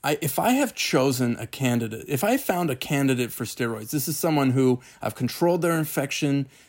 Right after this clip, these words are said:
their kidney function's getting a little bit better in front of me,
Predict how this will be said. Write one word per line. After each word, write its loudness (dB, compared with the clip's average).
their -4
kidney 0
function's -2
getting 2
a 0
little -2
bit -2
better 2
in 0
front 0
of -4
me, 0